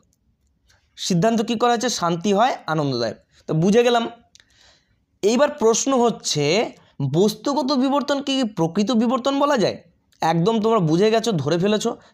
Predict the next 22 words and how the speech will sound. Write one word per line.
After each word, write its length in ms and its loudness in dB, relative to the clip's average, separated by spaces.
যে 60 -4
বস্তুগত 640 -2
বিবর্তনকে 560 0
কিন্তু 220 0
কোনো 300 -2
অর্থেই 340 -2
প্রকৃত 380 -4
বিবর্তন 420 -2
বলা 240 2
যায় 340 0
না। 680 -2
কেন 200 0
বলা 220 2
যায় 140 0
না? 140 -4
কারণ 240 0
প্রকৃত 420 -4
বিবর্তন 560 0
চারটা 580 -2
নিয়মের 380 2
উপর 160 -2
নির্ভরশীল, 480 0